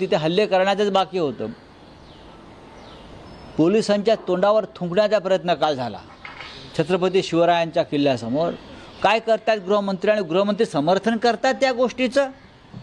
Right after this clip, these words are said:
काय तर म्हणे त्यांची बोलण्याची स्टाईल आहे. मग आम्ही बोलतो,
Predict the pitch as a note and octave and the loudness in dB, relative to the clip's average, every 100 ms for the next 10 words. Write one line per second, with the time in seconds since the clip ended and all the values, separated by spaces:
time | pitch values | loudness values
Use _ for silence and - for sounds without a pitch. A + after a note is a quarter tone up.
0 | - - - - - F#3 A3+ A3+ G#3+ A3 | -20 -20 -20 -20 -2 0 0 -2 0 0
1 | A3 G#3 F#3+ F#3+ F#3 G3+ G#3 G3 - F3+ | 2 0 0 0 2 2 0 -2 0 2
2 | E3+ G#3+ G#3 - E3 D#3+ G#3 G#3 G#3 G#3 | 2 0 -4 -2 0 0 2 2 2 0
3 | F#3+ | -6